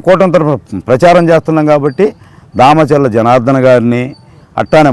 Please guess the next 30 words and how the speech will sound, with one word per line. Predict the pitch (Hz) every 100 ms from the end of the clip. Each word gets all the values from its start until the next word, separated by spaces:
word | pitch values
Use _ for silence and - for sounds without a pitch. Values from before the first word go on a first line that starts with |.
| 113
మాగుంట | 127 131 104
శ్రీనివాసరెడ్డి | 131 131 127 120 123 120
గారిని | 117 110 120 -
అత్యధిక | 117 196 185 165
మెజారిటీతో | 135 139 147 127 147 147 117 87
గెలిపించుకొని | 113 123 131 - 117 110 113 117 _ _ _ _ - - 143
ఒకరికి | 180 180 131
రాష్ట్ర | 135 147 160
మంత్రి | 131 135 135
పదవి, | 139 135 139
ఒకరికి | 131 135 -
కేంద్ర | 165 180 -
సహాయ | 139 170 156
మంత్రి | 135 123
పదవి | 135 131
రావాలని | 131 131 123 131 226 _ - - - 190
ఆకాంక్షిస్తున్నాం. | 214 233 147 156 131 104 110
ఇది | 131 180
జరగాలంటే | 185 226 247 247 233 233
మన | 220 156
ప్రజలు | 214 220
ఏం | 220
చేయాలి? | 208 151 120
Already | 151 180 185
ఎట్టాగో | 214 208 170
గెలుస్తున్నారు | 185 - 226 214 170
ఇద్దరు | 156 202
అభ్యర్థులు, | 165 180 123 104 - _ _ - _ 131
వాళ్ళకి | 202 247 190 208
ఎక్కువ | -